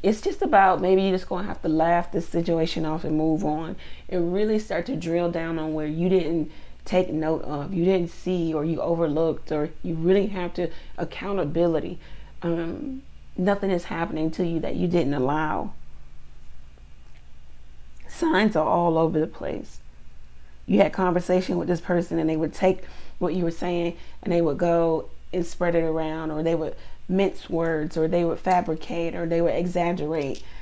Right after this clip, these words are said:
Uh, this person had no, or these people had no, um,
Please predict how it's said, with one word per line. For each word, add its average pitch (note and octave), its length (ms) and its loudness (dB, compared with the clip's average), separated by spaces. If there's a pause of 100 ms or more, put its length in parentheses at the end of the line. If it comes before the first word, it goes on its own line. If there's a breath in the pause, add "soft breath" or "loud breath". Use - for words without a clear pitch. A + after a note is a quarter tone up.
(180 loud breath)
Uh, F3+ 240 2
this E3 180 -2
person F#3 280 0
had F3 300 -2
no, E3+ 800 4 (300 loud breath)
or E3+ 100 -2
these F3 180 2
people C#3+ 540 -2 (400 loud breath)
had F3 260 0
no, D#3 760 0 (200)
um, D3+ 680 -4